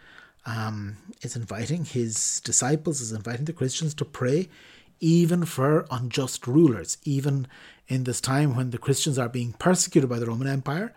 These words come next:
He tells the Christians that they must pray for them, that this is something that is something that can be hard for us to understand.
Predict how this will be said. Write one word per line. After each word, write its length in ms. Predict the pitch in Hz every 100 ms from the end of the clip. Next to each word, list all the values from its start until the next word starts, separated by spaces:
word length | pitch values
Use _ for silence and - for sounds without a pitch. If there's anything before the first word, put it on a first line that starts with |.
| - - - - _
He 160 | - 143
tells 380 | - 143 165
the 80 | 160
Christians 460 | - 160 - 202 156
that 180 | 147 143
they 140 | 131
must 600 | 123 127 139 147 - -
pray 180 | 202 208
for 160 | -
them, 180 | 104 85 - _ _ _ _ _ _ _ _ _
that 160 | 120 -
this 220 | 131 -
is 100 | 123
something 360 | 143 123 131 120
that 160 | 113
is 160 | 123 113
something 460 | 120 127 151 123
that 160 | 117 120
can 140 | 120
be 100 | 117
hard 420 | 110 - 165 175 -
for 160 | 120
us 140 | 95 -
to 80 |
understand. 580 | 104 101 - 98 73 -